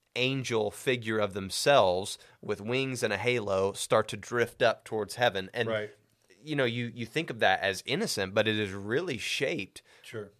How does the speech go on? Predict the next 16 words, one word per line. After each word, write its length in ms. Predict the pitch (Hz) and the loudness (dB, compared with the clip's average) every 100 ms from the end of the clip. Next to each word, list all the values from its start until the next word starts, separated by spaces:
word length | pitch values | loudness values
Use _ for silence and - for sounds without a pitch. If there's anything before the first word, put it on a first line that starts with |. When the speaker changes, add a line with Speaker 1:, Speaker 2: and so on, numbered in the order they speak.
| _ _ - | _ _ -20
Speaker 1:
the 280 | 107 110 | -2 2
way 360 | 101 98 123 139 | 2 4 4 4
that 140 | 131 | 2
people 240 | 120 127 113 | -2 -4 -2
think. 220 | 175 156 | 0 2
They 100 | 120 | 2
just 200 | 120 123 | 2 -2
accept, 440 | 127 - 131 - | -4 2 2 2
"Well, 220 | 98 98 92 | 0 0 0
yeah, 220 | 113 131 | -2 -2
this 220 | 95 113 | -2 -6
is 140 | 123 113 | -6 -4
the 120 | 147 | -6
truth 340 | - 104 110 | -2 -2 -2
then, 280 | 98 90 127 | -2 0 0
and, 260 | 135 113 | -2 -4